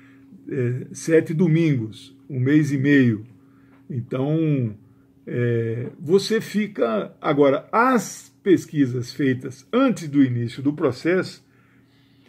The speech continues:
dava, em primeiro lugar, preferência ao partido dele, né, do Janata, do Modi,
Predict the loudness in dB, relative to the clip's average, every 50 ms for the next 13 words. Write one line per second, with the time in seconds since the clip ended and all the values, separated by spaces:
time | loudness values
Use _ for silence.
0 | _ _ _ _ _ _ -8 -2 0 2 4 4 4 4 2 2 2 0 -2 0
1 | 2 2 4 6 6 6 6 6 6 4 4 4 2 0 -2 -4 -6 -6 -4 -4
2 | -2 0 0 0 2 2 0 -2 -4 -6 -4 -4 -4 -4 -4 -4 -2 -2 -2 -2
3 | -2 -2 -2 -2 -2 -2 2 4 6 6 6 4 0 -2 -4 -4 -6 -6 -6 -4
4 | -4 -4 -4 -4 -4 -6 -6 -8 -12 -16 -18 -20 -20 _ -6 -4 -4 -2 -2 -2
5 | -2 -2 -2 -4 -8 -12